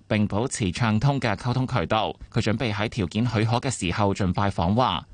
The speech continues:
美方早前公布，布林肯原定星期日同星期一到訪中國。美國廣播公司引述華府官員話，布林肯唔想透過取消訪問將事件搞大，但係同時唔希望事件主導佢同中國官員嘅會談。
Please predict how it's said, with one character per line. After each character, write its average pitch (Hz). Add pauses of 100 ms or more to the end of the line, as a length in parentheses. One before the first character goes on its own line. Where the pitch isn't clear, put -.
美 90
方 127
早 95
前 107
公 113
布， 113
布 151
林 101
肯 113
原 95
定 107
星 170
期 95
日 101
同 90
星 160
期 95
一 117
到 123
訪 98
中 151
國。 113 (160)
美 90
國 98
廣 87
播 117
公 127
司 147
引 104
述 123
華 87
府 110
官 151
員 92
話， 98 (120)
布 180
林 131
肯 117
唔 101
想 107
透 127
過 113
取 104
消 160
訪 98
問 123 (120)
將 180
事 120
件 113
搞 95
大， 101 (240)
但 107
係 104
同 90
時 92
唔 90
希 135
望 113
事 104
件 110
主 -
導 -
佢 101
同 92
中 147
國 117
官 151
員 95
嘅 101
會 101
談。 98